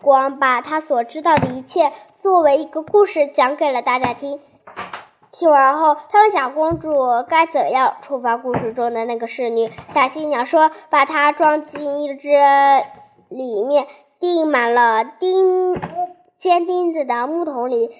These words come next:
用两匹白马拉着桶在大街上拖来拖去，让她在痛苦中死去。”国王说：“那好，就这样处置你，因为你已经为自己的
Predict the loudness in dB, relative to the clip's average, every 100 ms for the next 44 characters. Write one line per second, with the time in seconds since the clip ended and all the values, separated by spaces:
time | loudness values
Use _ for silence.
0 | -6 2 2 4 0 -2 -6 -12 -2 2
1 | 2 2 0 2 4 4 4 4 0 0
2 | -4 -2 0 2 0 0 0 0 -2 -2
3 | -4 -10 -12 -4 0 2 4 4 4 4
4 | 2 -2 -4 -4 -6 -6 -8 -6 -4 -4
5 | -6 -14 -16 -2 -2 -2 -14 _ -20 -20
6 | -6 2 2 2 0 0 0 -2 -2 -6
7 | -4 -6 -4 -8 -10 -10 -10 -4 -2 -2
8 | -4 -10 -16 -10 -8 -8 -10 -4 -2 -2
9 | -8 -20 _ 0 2 4 2 0 0 0
10 | -2 -6 0 0 2 -2 -2 _ -12 -6
11 | 0 0 0 -4 -10 -10 -10 -10 -6 -6
12 | -8 -14 -12 -6 -2 -2 -2 -6 -6 -6
13 | -6 -6 -10 -10 -2 2 2 2 0 0
14 | -2 -2 -2 -2